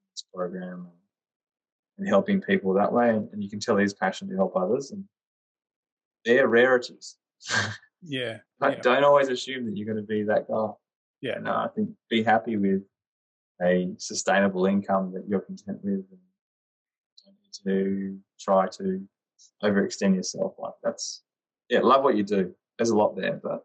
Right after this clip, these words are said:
Speaker 1: you know what I mean. <laughs>
Speaker 2: Yeah, exactly, mate. No, there's a lot there, and I loved a lot of what you said there. It's like, we're not trying to be influencers, we're trying to be coaches, and we're trying to help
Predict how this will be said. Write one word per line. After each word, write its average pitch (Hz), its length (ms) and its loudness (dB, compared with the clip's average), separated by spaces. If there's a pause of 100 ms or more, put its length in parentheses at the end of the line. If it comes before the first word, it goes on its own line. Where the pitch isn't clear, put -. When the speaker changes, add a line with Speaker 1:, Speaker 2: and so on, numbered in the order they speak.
Speaker 1:
you 107 80 -10
know 101 60 -2
what - 120 4
I - 40 2
mean. - 240 -8
<laughs> - 320 -6
Speaker 2:
Yeah, 165 100 0
exactly, 135 420 -2
mate. 123 220 -10
No, 131 100 0
there's 131 200 -4
a 127 80 0
lot 131 240 0
there, 127 220 2
and 123 180 -2
I 123 80 0
loved 123 300 -2
a - 20 -10
lot 120 180 -2
of 113 140 -12
what 117 220 -2
you 120 100 -14
said 113 300 -8
there. 117 280 -6
It's - 180 -12
like, 110 220 -6
we're 123 80 -4
not 123 160 -4
trying 131 200 -2
to 127 60 -6
be 120 160 -8
influencers, 123 800 -6 (120)
we're 131 80 -4
trying 113 260 -4
to 117 40 -12
be 110 120 -12
coaches, 120 680 -8
and 131 100 -12
we're 127 60 -8
trying 123 280 -6
to 117 60 -8
help 120 300 -4